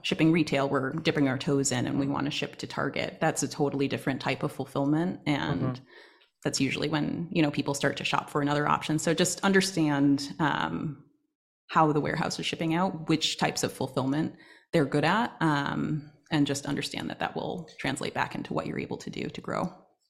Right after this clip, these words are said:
Speaker 2: You are located in San Francisco, right?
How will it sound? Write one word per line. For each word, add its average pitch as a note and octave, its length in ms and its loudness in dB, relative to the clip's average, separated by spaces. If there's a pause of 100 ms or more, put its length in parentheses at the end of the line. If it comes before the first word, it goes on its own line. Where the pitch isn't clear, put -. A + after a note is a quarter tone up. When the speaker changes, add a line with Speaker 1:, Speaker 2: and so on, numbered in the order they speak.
(120)
Speaker 2:
You F3+ 640 8
are D3 500 10
located B2+ 680 8
in G#2+ 380 -2
San B2+ 240 2
Francisco, G2+ 640 -4
right? F2+ 360 -2